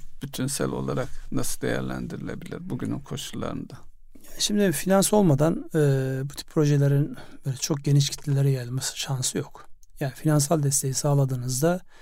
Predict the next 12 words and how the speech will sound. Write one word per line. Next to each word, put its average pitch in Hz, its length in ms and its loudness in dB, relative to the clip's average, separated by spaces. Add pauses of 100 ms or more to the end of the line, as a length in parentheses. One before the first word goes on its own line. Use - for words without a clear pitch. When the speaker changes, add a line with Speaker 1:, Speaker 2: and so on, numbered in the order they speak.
(460)
Speaker 2:
insanlar, 151 640 4 (180)
e, 147 40 2 (380)
yani 135 540 -2 (360)
ekonomik 165 520 4
gücü 156 200 4
olup 151 300 2
da 156 80 6
alıcısına 147 580 4
kendi 147 640 4 (480)
taksitlendirecek, 143 840 4
taksitle - 400 -2
satacak 143 460 2